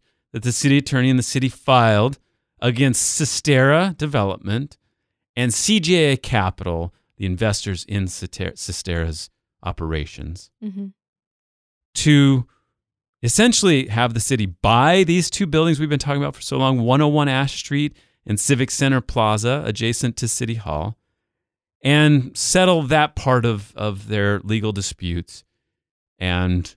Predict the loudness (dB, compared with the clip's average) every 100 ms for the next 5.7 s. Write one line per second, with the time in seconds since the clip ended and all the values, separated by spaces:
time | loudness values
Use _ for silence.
0 | _ _ _ _ _ _ _ _ 0 2
1 | 4 2 0 -2 -2 -4 0 0 0 -2
2 | -4 -4 -6 -6 -6 -8 -12 -18 _ -16
3 | -10 -8 -10 -16 _ _ _ _ _ _
4 | _ _ _ _ -20 -20 _ _ _ _
5 | _ _ 0 4 6 4